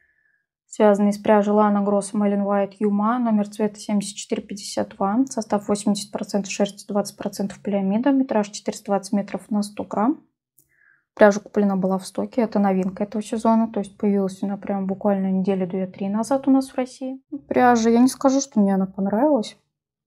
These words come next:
Она довольно сухая, тонкая, неэластичная. Я вам щас покажу в сравнении вот с той турецкой Ланы Гросс.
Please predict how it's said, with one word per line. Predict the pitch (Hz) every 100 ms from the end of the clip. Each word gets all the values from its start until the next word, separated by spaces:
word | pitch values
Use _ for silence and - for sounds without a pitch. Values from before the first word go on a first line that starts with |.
| _
Она | - 233
довольно | 220 214 220 214
сухая, | - 214 - 196 196 196 - _ _ _
тонкая, | - 202 196 190 202 190
неэластичная. | 190 196 202 208 208 208 208 - 202 202 - 202 208 208 _ _ _ _ _ _ _ _ _ -
Я | 233 208 196
вам | 196
щас | -
покажу | 196 - 208 208
в | 202
сравнении | - 196 196 196
вот | 190 190
с | -
той | 202
турецкой | 196 202 254 285 - 208
Ланы | 196 196 196 190
Гросс. | 196 202 -